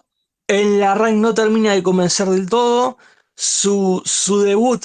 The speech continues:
en, en Rai Uno no funcionó. Ahora tiene su programa en Rai Due y,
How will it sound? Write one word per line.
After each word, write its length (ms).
en, 600
en 220
Rai 260
Uno 260
no 160
funcionó. 800
Ahora 800
tiene 300
su 160
programa 320
en 60
Rai 240
Due 440
y, 440